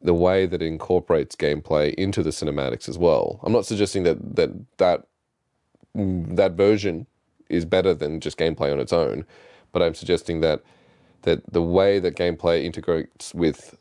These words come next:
um, a m-, the moving, like, images of it, like, the m-, the movie parts of things, is actually what makes, for example, a game like Naughty Dog or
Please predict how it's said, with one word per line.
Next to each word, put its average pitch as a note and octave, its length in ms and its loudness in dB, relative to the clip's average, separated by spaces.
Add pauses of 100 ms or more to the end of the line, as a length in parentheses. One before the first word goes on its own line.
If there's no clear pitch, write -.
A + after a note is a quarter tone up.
um, C#2+ 440 0
a E2 60 0
m-, E2 400 -2
the F2 140 -2
moving, F2 680 2 (320)
like, - 260 -4
images D#2+ 360 0
of D2 100 2
it, D2 60 -2
like, C#2 120 0
the E2 60 -6
m-, E2 380 -4
the D#2+ 60 -2
movie E2+ 360 0
parts F2 340 -2
of - 80 -14
things, - 380 -10 (500)
is F#2 160 -4
actually F#2 480 -2
what E2+ 180 -2
makes, - 680 -6 (100)
for F2 140 2
example, D#2+ 400 -2
a D2+ 40 -8
game D2 140 -2
like C#2 160 -4
Naughty E2 220 2
Dog D2 360 2
or F#2+ 540 2